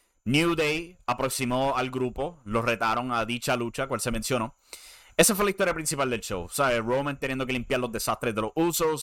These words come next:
etcétera. Lo hemos visto por meses, honestamente. Eso sí tengo que criticar. Lo hemos visto por meses,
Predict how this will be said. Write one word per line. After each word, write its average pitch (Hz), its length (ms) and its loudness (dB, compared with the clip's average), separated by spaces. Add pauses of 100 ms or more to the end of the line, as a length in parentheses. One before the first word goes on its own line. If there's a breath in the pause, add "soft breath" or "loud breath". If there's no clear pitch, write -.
etcétera. 151 500 -2 (220 loud breath)
Lo 135 100 2
hemos 180 160 2
visto 185 260 -2
por 123 140 -2
meses, 85 400 -8
honestamente. 90 640 0
Eso 131 160 2
sí 127 140 0
tengo 123 120 2
que 127 140 -2
criticar. 107 340 -2
Lo 101 140 0
hemos 131 220 -2
visto 139 320 -4
por 107 160 0
meses, 104 680 -2